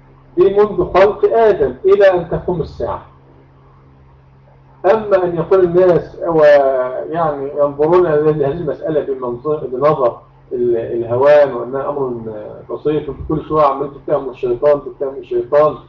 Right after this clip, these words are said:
والشيطان هو اللي بيعمل كل، ما أنتوا أصلًا نفوسكم حلوة، ما كانش الشيطان إيه؟ نقول لا، ال-، العملية متكاملة. أن الشيطان كرس جهوده، قال: "فبما أغويتني لأقعدن لهم صراطك المستقيم."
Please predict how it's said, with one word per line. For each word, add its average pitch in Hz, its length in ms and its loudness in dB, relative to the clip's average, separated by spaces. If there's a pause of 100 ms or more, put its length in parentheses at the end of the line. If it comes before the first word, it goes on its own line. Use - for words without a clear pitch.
(120)
والشيطان 143 500 -4
هو 160 80 -2
اللي 151 120 -4
بيعمل 147 160 0
كل، 151 120 -6
ما 160 140 0
أنتوا 175 200 -2
أصلًا 160 260 -6
نفوسكم 151 300 -10 (120)
حلوة، 156 200 -2
ما - 60 -8
كانش 143 220 -8
الشيطان 147 340 -6
إيه؟ 147 240 -4 (640)
نقول 151 340 -6
لا، 285 140 0 (880)
ال-، 131 240 -4
العملية 160 580 0
متكاملة. 208 720 0 (1040)
أن 135 60 -12
الشيطان 151 400 -4
كرس 180 640 -4
جهوده، 185 560 4
قال: 175 360 2
"فبما 180 400 0
أغويتني 156 800 0 (480)
لأقعدن 156 540 2
لهم 180 280 2
صراطك 185 580 4
المستقيم." 147 720 -8